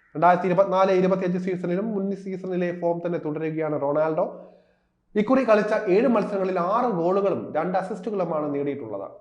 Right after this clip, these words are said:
അൽ നസറിനായി ഇതുവരെ മൊത്തം എഴുപത്തിയൊന്ന് മത്സരങ്ങളിൽ ഇറങ്ങിയ റോണോയുടെ സമ്പാദ്യം അറുപത്തിനാല് ഗോളുകളും പതിനേഴ് അസിസ്റ്റുകളുമാണ്. അൽ നസറിൽ എത്തിയതിനു ശേഷം ആകെ ഒരു ട്രോഫി മാത്രം നേടാനേ ക്രിസ്ത്യാനോ റൊണാൾഡോയ്ക്ക് സാധിച്ചിട്ടുള്ളൂ എന്നതും ശ്രദ്ധേയമാണ്. കഴിഞ്ഞ വർഷം നടന്ന അറബ്, ആ, ക്ലബ് ചാമ്പ്യൻസ് കപ്പിലായിരുന്നു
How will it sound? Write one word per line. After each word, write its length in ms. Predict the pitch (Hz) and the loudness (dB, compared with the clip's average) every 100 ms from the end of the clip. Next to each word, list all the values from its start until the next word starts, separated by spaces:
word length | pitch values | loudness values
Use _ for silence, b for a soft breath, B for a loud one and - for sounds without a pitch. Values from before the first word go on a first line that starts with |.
| - | -8
അൽ 120 | 147 180 | -4 0
നസറിനായി 400 | 185 190 185 185 | 0 -2 -2 -2
ഇതുവരെ 300 | 175 180 185 | 0 0 0
മൊത്തം 360 | 175 180 170 | -2 -2 -2
എഴുപത്തിയൊന്ന് 460 | 160 180 196 190 208 | -2 -2 -2 -2 0
മത്സരങ്ങളിൽ 480 | 190 185 180 170 175 | -2 -2 -6 -4 -4
ഇറങ്ങിയ 240 | 165 170 | -4 -4
റോണോയുടെ 400 | 151 160 165 165 | -4 -4 -4 -6
സമ്പാദ്യം 580 | 160 151 156 170 170 - - B B - | -6 -6 -2 0 -2 -6 -12 B B 0
അറുപത്തിനാല് 440 | 165 190 190 185 | 2 4 2 0
ഗോളുകളും 420 | 165 160 160 156 156 | 2 0 0 -2 0
പതിനേഴ് 440 | 151 156 165 156 | -2 0 -4 -4
അസിസ്റ്റുകളുമാണ്. 840 | 151 139 - - 143 131 95 78 - _ b b b 165 | -4 -6 -10 -14 -8 -8 -8 -14 -18 _ b b b 2
അൽ 140 | 208 | 4
നസറിൽ 360 | 214 185 196 190 | 2 2 0 -2
എത്തിയതിനു 420 | 185 190 180 180 | -2 -2 0 -2
ശേഷം 500 | 180 170 175 208 165 | -2 -2 -2 -4 0
ആകെ 240 | 170 185 | 0 0
ഒരു 160 | 160 170 | -2 -4
ട്രോഫി 380 | - 170 175 190 | -2 -2 -2 -4
മാത്രം 400 | 170 160 160 156 | -6 -6 -6 -4
നേടാനേ 400 | 151 151 151 147 | -2 -2 -4 -6
ക്രിസ്ത്യാനോ 440 | 151 143 165 160 | -8 -10 -8 -6
റൊണാൾഡോയ്ക്ക് 560 | 143 147 143 139 131 139 | -4 -4 -2 -4 -8 -6
സാധിച്ചിട്ടുള്ളൂ 680 | 143 143 151 170 156 156 196 | -4 -4 -6 -10 -6 -4 -2
എന്നതും 320 | 135 113 90 - b b b | -4 -6 -12 -16 b b b
ശ്രദ്ധേയമാണ്. 640 | - 131 165 170 165 214 185 | -8 -4 -2 0 -2 -2 -2
കഴിഞ്ഞ 220 | 160 170 | 0 0
വർഷം 320 | 175 175 175 | -2 -2 -4
നടന്ന 200 | 165 165 | -4 -4
അറബ്, 560 | 151 156 196 - - 160 | -2 0 0 -2 -6 -2
ആ, 100 | 156 | -2
ക്ലബ് 360 | 156 165 160 | -2 -6 -6
ചാമ്പ്യൻസ് 400 | 165 151 160 156 | -2 -2 -2 -6
കപ്പിലായിരുന്നു 680 | 151 147 156 143 156 120 85 | -6 -4 -2 -2 -4 -8 -12